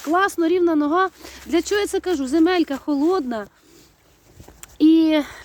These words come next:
і ваші ніженьки не захолонуть,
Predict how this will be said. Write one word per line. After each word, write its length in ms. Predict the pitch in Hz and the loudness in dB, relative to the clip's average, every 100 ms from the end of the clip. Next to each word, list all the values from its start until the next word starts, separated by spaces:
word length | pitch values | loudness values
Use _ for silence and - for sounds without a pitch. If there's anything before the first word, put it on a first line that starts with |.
| - | -6
і 140 | 285 302 | -2 2
ваші 380 | 370 392 370 | 2 2 0
ніженьки 760 | 320 359 403 330 339 302 294 269 | 2 2 2 0 0 -2 -4 -2
не 280 | 285 359 330 | -2 0 0
захолонуть, 1040 | 349 - 349 330 302 359 339 285 277 | -2 -2 -2 0 2 2 2 2 -2